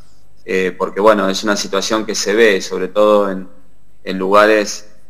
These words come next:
después empieza la tensión de, eh, la cuarentena sí, la cuarentena no, que me hisopa el séptimo día, porque obviamente hay muchas empresas que no pueden parar, entonces lo recomendable es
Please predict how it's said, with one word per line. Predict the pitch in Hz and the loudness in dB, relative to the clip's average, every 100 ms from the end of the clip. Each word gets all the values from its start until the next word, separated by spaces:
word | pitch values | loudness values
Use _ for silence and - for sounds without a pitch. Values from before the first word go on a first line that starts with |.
| - | -10
después | 98 98 113 113 - | -10 2 4 4 2
empieza | 90 95 104 - | -4 -4 -4 0
la | 101 95 | 2 2
tensión | 98 98 - 113 113 110 | 0 -4 0 2 2 0
de, | 101 101 104 104 101 | 0 2 2 2 -2
eh, | 101 92 | -6 -8
la | 92 92 | -6 -6
cuarentena | 95 92 95 98 98 | -4 -6 -8 -8 -8
sí, | - 104 | -8 -4
la | 95 | -4
cuarentena | 95 92 95 95 95 | -4 -8 -10 -8 -6
no, | 104 113 113 107 | 0 4 4 2
que | 95 | -2
me | 95 | -14
hisopa | 98 101 98 95 | -10 -8 -6 -8
el | 95 | -8
séptimo | - 95 - 95 95 | -10 -10 -12 -12 -6
día, | 107 113 110 101 | -4 0 0 0
porque | 101 - | -4 -8
obviamente | 95 98 98 101 101 | -6 -4 -6 -6 -4
hay | 98 95 101 | -6 -8 -14
muchas | 98 101 - | -12 -12 -12
empresas | 92 101 104 98 | -10 -6 -4 -4
que | 98 | -6
no | 98 | -10
pueden | 92 98 95 | -8 -8 -6
parar, | 104 113 98 | 2 4 4
entonces | 92 101 98 - | 0 -8 -12 -10
lo | 98 | -8
recomendable | 95 95 98 98 104 117 120 113 107 | -8 -8 -8 -4 2 4 4 2 2
es | 107 - - | -2 -6 -12